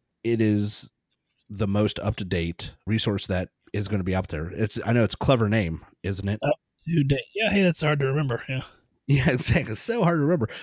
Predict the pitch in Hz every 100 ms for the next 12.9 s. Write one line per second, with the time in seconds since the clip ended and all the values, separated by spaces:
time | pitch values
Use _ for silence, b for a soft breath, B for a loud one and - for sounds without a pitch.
0 | B 143 170 190 180 160 - 117 107 113
1 | 113 131 139 123 127 - 104 139 123 92
2 | 90 92 107 107 113 107 104 - 117 110
3 | - - 90 - 156 160 - - 135 135
4 | 131 131 B B B 92 113 113 120 117
5 | 113 - _ _ - 175 139 104 90 65
6 | - - - - 92 95 120 131 120 110
7 | 117 110 101 104 _ - - 95 98 113
8 | 135 143 - 71 - - - 147 139 -
9 | 95 80 85 - - 160 165 101 - 85
10 | - 131 - 73 - B B B - 120
11 | 113 110 107 110 139 135 127 - 107 101
12 | 95 110 110 107 98 104 101 104 107